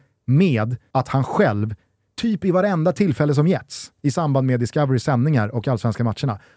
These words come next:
varit så oerhört tydlig med att han blir kvar i Ma-, i Kalmar F F. Och jag skulle bli oerhört förvånad om inte jag tränar Kalmar nästa säsong. Och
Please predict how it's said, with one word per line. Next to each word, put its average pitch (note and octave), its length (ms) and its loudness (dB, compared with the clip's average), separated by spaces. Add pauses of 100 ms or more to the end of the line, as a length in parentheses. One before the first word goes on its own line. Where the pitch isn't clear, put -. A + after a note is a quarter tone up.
varit D#3+ 300 -2
så A#3 140 -4 (140)
oerhört A#3 560 4
tydlig G#2 360 -4 (320)
med C3 320 2
att - 320 -6 (300)
han F#3+ 240 0
blir E3 120 2
kvar B2+ 360 0
i C3 60 -2
Ma-, C3 220 0
i C3+ 240 2
Kalmar B2+ 280 0
F G2+ 120 -4
F. G#2+ 220 -8
Och - 300 -4
jag D#3+ 80 0
skulle D3 260 2
bli C#3 240 4
oerhört D#3+ 360 2
förvånad A#2+ 440 0
om A#2+ 60 2
inte A#2 140 0
jag A2 160 0
tränar A2 240 -2
Kalmar A2 280 0
nästa A2 260 -4
säsong. G2+ 340 -2
Och G#2 180 -2